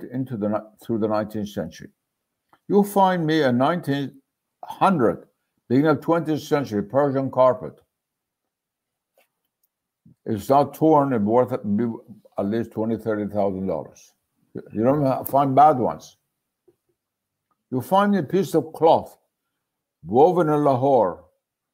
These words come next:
under British rule, while all the buildings are becoming like England. But in this art, the art is still completely traditional. The saris woven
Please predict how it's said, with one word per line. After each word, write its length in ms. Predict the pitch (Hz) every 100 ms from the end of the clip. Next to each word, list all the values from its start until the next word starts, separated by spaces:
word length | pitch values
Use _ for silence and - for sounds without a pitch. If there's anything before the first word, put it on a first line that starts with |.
| _ _ _ _
under 280 | 131 170 180
British 480 | 147 151 160 165 -
rule, 480 | 160 165 92 - _ _ _ _ _ _ _ _ _ _
while 180 | 113 123
all 260 | - 147
the 80 | 139
buildings 400 | 113 143 165 156
are 120 | 127
becoming 500 | 117 117 143 139 135
like 180 | 123 117
England. 460 | 135 185 156 92 73 _ _ _ _ _ _ _ _ _ _ _ _ _ -
But 200 | 98 - -
in 160 | 131
this 200 | 135 135
art, 460 | - 131 135 135 - - _ _
the 180 | 127 107
art 320 | - 123 123
is 100 | 101 -
still 200 | 113 117
completely 560 | 113 101 101 120 110
traditional. 640 | 107 101 95 101 78 - _ _ _ _ _ _ _ _ _ _ _ _ _ _
The 60 | 85
saris 760 | - - 123 139 135 139 113 110
woven 640 | 117 127 123 123 123